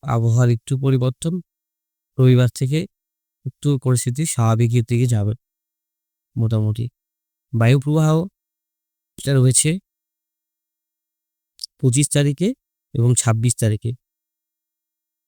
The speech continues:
বেশি থাকবে এবং সাতাশ, আঠাশ তারিখে আস্তে আস্তে কমবে। ঊনত্রিশ তারিখে আমরা দেখতে পাচ্ছি। বৃষ্টিটা কেমন থাকতে পারে তেইশ তারিখ, হ্যাঁ। আজকে যেমন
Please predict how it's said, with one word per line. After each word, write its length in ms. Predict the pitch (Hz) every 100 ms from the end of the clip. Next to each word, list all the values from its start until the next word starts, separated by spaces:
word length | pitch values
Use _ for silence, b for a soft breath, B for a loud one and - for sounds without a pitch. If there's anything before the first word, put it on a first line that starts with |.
| _ _ _ _ _ _ -
বেশি 220 | 123 143
থাকবে 340 | 131 127 123 190 - _ _ _ _ _ _ _ _
এবং 260 | 123 113 110 110 113 135 _ _ -
সাতাশ, 360 | 123 117 135 -
আঠাশ 320 | 120 117 131
তারিখে 320 | - 120 123 165
আস্তে 180 | 131 -
আস্তে 160 | - 120
কমবে। 360 | 120 117 135 226 _ _
ঊনত্রিশ 280 | 120 120 123
তারিখে 240 | 120 120 117
আমরা 160 | 113
দেখতে 200 | 107 -
পাচ্ছি। 220 | 107 104 120
বৃষ্টিটা 460 | 117 131 - 143 185 - _ _ _ _ _ _ _ -
কেমন 180 | 135 147
থাকতে 260 | 143 135 147
পারে 180 | 151 160
তেইশ 260 | - 127 117
তারিখ, 300 | - 127 127 _ - - _ _ _ _ _ _
হ্যাঁ। 140 | 151 110 _ _ _ _ _ _ _ _ _ _ _ _ _ _ _ _ _ _ _ _ _ _ _ _ _ _ _ -
আজকে 240 | 135 - 180
যেমন 240 | 185